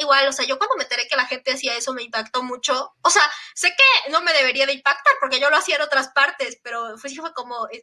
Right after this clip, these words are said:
en serio?". O sea, yo, yo con mis pelos, o sea, sí sufro un poco y luego veo a las otras niñas y, y siento feo,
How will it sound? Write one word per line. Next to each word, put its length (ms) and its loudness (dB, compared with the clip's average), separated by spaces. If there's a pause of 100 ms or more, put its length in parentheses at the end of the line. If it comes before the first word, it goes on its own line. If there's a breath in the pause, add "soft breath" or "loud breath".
en 120 -16
serio?". 440 -4
O 20 -6
sea, 140 -4
yo, 160 -8 (100)
yo 140 -8 (180)
con 160 -6
mis 160 -10
pelos, 320 -4
o 60 -4
sea, 120 -4
sí 180 -10
sufro 340 -6
un 80 -8
poco 320 -4
y 160 -10
luego 240 -6
veo 120 -4
a 60 0
las 160 -2
otras 220 -6
niñas 280 -12
y, 120 -20 (340 loud breath)
y 80 -14
siento 320 0
feo, 320 0